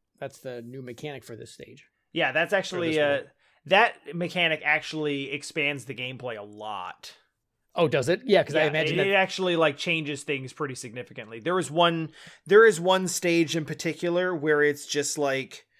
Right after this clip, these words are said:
Speaker 2: it's kind of like a checkerboard pattern of, like, regular ice cubes and black ice cubes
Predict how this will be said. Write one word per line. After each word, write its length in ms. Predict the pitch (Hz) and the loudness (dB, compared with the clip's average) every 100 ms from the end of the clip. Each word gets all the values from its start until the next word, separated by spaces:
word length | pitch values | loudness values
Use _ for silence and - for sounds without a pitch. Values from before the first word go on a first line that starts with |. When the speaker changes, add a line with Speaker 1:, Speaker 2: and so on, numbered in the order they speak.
| - _ _ _ - | -20 _ _ _ -4
Speaker 2:
it's 200 | 160 - | -4 -4
kind 280 | - 165 160 | 2 4 6
of 60 | |
like 160 | 156 147 | 4 2
a 60 | 139 | -2
checkerboard 640 | 151 139 160 156 160 156 | -4 -2 0 2 0 0
pattern 440 | 160 156 160 165 | 2 2 2 0
of, 180 | 147 131 | -2 -2
like, 240 | 135 123 | -2 -4
regular 460 | 127 120 139 139 120 | -8 -6 -2 -2 0
ice 240 | 139 131 | -2 -4
cubes 480 | - 143 143 143 127 | -8 -6 -4 -6 -8
and 260 | 139 127 123 | -10 -10 -8
black 260 | 120 123 | -6 -4
ice 240 | 143 143 143 | -2 -2 -4
cubes 500 | 160 156 160 156 | -4 -4 -4 -8